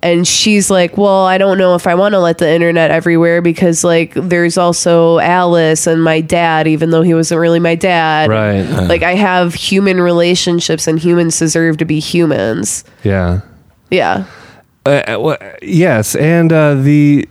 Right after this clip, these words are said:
Speaker 2: there's, in, in, but in that, in that conversation, there's also these other interesting little moral, uh, conundrums or philosophical conundrums. Like, she did everything that she thought she could do to help Alice, but it only hurt her.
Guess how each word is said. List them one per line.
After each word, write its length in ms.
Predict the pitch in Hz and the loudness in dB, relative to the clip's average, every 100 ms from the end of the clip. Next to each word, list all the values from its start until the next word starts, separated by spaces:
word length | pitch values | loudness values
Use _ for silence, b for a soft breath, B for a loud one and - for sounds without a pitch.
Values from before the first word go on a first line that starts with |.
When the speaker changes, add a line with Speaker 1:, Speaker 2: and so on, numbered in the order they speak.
| - | -8
Speaker 2:
there's, 600 | 131 139 147 139 139 - _ _ _ | -2 2 2 2 0 -6 _ _ _
in, 140 | 147 165 | -2 0
in, 320 | 180 175 143 | 2 0 0
but 120 | 160 | 0
in 200 | 170 190 | 2 2
that, 340 | 190 156 143 147 - | 2 0 -2 -8 -2
in 100 | 143 | 0
that 180 | 147 127 | 2 0
conversation, 640 | 139 131 113 147 156 123 | -2 -2 0 0 0 0
there's 160 | 110 110 | 0 0
also 280 | 117 127 131 | 0 0 0
these 180 | 127 | 2
other 220 | 120 120 113 | 2 0 0
interesting 420 | 113 - - 120 | 0 -2 0 0
little 180 | 110 107 | 2 2
moral, 600 | 107 107 107 107 107 - | 2 2 0 0 -2 -2
uh, 340 | 101 98 98 95 | -2 0 0 -2
conundrums 840 | - 104 110 127 104 92 92 - - B B | -2 0 0 0 0 0 -2 -4 -12 B B
or 140 | 110 | -4
philosophical 680 | 101 113 107 - 104 - 104 | -2 -2 -2 -2 -4 -4 -6
conundrums. 540 | - 98 92 92 92 98 | -4 -2 -2 -2 -2 -2
Like, 260 | 95 - B B B B B B | -4 -4 B B B B B B
she 380 | - - 196 196 | -6 -2 0 2
did 420 | 160 190 165 151 | 2 2 2 0
everything 380 | - 143 156 156 | -2 0 0 2
that 140 | 139 120 | 0 0
she 180 | 131 | 0
thought 240 | 123 123 104 | -2 -2 -2
she 120 | - | -4
could 200 | 113 101 | -4 -2
do 200 | 131 135 | 2 2
to 120 | 120 | 0
help 300 | 95 113 110 | -2 -2 -4
Alice, 640 | 107 123 107 76 - - - _ - | -4 -4 -4 -6 -8 -12 -16 _ -10
but 200 | 117 120 | -6 -2
it 120 | 117 | 0
only 200 | 120 123 | 0 0
hurt 280 | 107 147 139 | -2 -2 -4
her. 360 | - 69 104 | -4 -6 -8